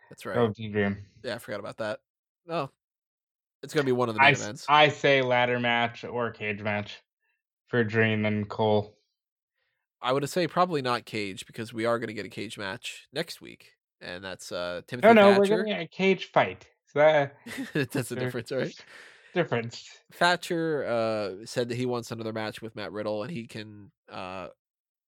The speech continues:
Speaker 1: pick where, uh, like, the location that it happens, but he wants to make sure there's no pinfalls. You can only win by knockout or tap out. And Riddle said, "Well, the location?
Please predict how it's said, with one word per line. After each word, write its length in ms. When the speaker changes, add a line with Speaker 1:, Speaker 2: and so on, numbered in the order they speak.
Speaker 1:
pick 200
where, 560
uh, 420
like, 180
the 100
location 480
that 140
it 40
happens, 400
but 160
he 80
wants 220
to 60
make 120
sure 160
there's 220
no 120
pinfalls. 600
You 80
can 80
only 140
win 140
by 100
knockout 600
or 140
tap 340
out. 260
And 180
Riddle 200
said, 280
"Well, 300
the 120
location? 640